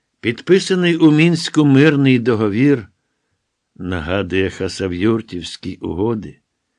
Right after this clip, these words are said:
що на певний час дали змогу припинити чеченську війну, проте не вирішили конфлікту.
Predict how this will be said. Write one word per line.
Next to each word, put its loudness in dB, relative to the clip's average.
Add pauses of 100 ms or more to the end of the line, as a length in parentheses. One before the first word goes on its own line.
(360)
що 2
на 4
певний 4
час 2
дали 4
змогу 0 (540)
припинити 4
чеченську -6
війну, -4 (840)
проте -4
не -2
вирішили -2
конфлікту. -4